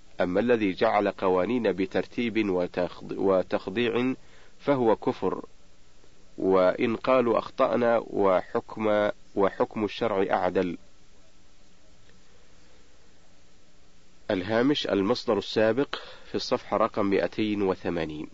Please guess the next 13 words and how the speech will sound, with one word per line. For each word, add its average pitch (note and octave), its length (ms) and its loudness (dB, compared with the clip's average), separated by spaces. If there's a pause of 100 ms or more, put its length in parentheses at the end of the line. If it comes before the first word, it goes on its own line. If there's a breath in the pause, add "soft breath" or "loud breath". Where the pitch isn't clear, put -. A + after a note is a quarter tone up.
(120)
انتهى G2 340 -4
الهامش. D#2+ 500 -8
والسؤال: C3+ 480 4
يا A#2+ 80 4
فضيلة G2+ 560 0
الشيخ، G#2+ 480 -2
أليس A#2+ 380 2 (640 soft breath)
كلام A#2 340 4
الشيخ A2+ 380 -2
العلامة F#2+ 520 2
محمد F#2+ 480 0
بن F#2 200 0
إبراهيم F#2 600 0